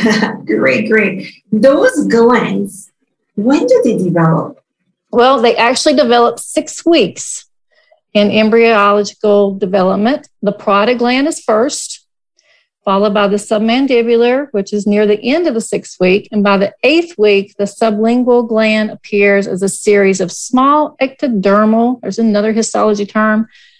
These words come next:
Speaker 2: small ectodermal buds just beneath the tongue. So an easy way to remember how they actually develop is they develop the largest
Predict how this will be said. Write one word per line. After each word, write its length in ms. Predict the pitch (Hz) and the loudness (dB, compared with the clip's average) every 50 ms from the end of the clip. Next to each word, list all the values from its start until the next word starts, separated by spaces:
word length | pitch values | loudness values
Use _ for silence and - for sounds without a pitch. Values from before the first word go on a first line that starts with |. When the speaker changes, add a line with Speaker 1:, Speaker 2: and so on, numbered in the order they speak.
| _ _ _ | _ _ _
Speaker 2:
small 640 | - - - - 233 233 254 262 277 277 285 285 - | -12 -6 -2 0 2 4 4 4 4 4 2 2 2
ectodermal 760 | 262 262 262 - 285 240 226 247 247 254 254 254 247 226 214 | 0 0 2 0 0 2 2 2 2 2 2 2 0 0 0
buds 440 | 233 233 226 226 226 214 - - - | 0 2 2 2 0 -2 -6 -10 -12
just 360 | - - 226 226 220 - - | -6 -2 -2 -2 -2 -2 -2
beneath 280 | 240 220 220 214 208 - | 0 0 0 0 -2 -6
the 60 | 226 | -10
tongue. 440 | - - - 196 - - - 208 - _ _ _ _ _ | -10 -6 -4 -4 -4 -4 -6 -10 -14 _ _ _ _ _
So 140 | - - 269 | -6 -2 0
an 140 | 240 240 - | 0 0 2
easy 300 | 262 285 302 285 359 349 | 0 0 2 2 2 2
way 260 | 285 277 254 247 247 | 2 2 2 2 2
to 180 | 240 240 - 240 | 0 0 0 2
remember 640 | 226 226 220 220 220 226 233 240 247 247 247 247 | 2 4 4 2 2 2 2 2 2 2 0 0
how 420 | 226 - - - 226 214 208 208 208 | -2 -4 -6 -4 -2 0 0 0 2
they 240 | 202 202 196 196 - | 2 2 0 0 -2
actually 580 | - 180 175 - - - - - 214 202 190 190 | -4 -6 -6 -6 -8 -12 -8 -2 0 2 2 2
develop 560 | 180 196 175 185 190 190 202 220 240 233 - - | 2 0 0 2 2 2 2 0 -2 -4 -4 -2
is 160 | 208 202 190 | 0 0 2
they 100 | 202 202 | 0 0
develop 420 | 190 196 190 190 190 185 185 185 - | 0 0 0 0 0 -2 -2 -2 -4
the 80 | 180 | -2
largest 680 | 180 180 175 185 196 214 208 285 294 294 - - - - | -2 0 0 2 0 0 0 -2 -4 -6 -6 -10 -16 -20